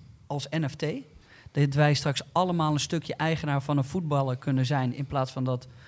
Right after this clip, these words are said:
bijvoorbeeld, je ziet dat grote bedrijven nu meestal ook mede-eigenaar zijn van een voetballer. Zou het kunnen zijn dat een voetballer straks wordt verkocht als, als, als N F T op de blockchain, zodat iedereen in ieder geval een stukje eigenaar daarvan zou kunnen zijn?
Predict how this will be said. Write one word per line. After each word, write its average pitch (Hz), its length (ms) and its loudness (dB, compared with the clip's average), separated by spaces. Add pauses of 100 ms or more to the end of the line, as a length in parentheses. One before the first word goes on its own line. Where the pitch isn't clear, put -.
(260)
bijvoorbeeld, 127 420 -2
je 131 100 2
ziet 139 160 0
dat 127 120 -4
grote 131 280 0
bedrijven 127 440 0
nu 127 100 2
meestal 123 400 -2
ook 131 300 -4
mede-eigenaar 120 640 -4
zijn 117 180 -4
van 120 140 -4
een 120 80 0
voetballer. 127 420 -2 (400)
Zou 190 220 2
het 196 100 -2
kunnen 185 200 -2
zijn 165 200 0
dat 139 100 0
een 139 80 -2
voetballer 143 400 -2
straks 139 220 -6
wordt 139 220 -4
verkocht - 360 -8
als, 127 340 -4
als, 123 340 -8 (580)
als - 320 -6
N 151 160 0
F - 80 -4
T - 80 -4 (720)
op 127 140 -4
de 131 80 0
blockchain, 151 680 2
zodat 131 340 -2
iedereen 151 440 0
in 139 60 2
ieder 160 200 2
geval 147 200 -2
een 143 80 0
stukje - 320 -4
eigenaar 160 400 0
daarvan 160 480 0
zou 151 220 -2
kunnen 160 240 0
zijn? 190 240 -2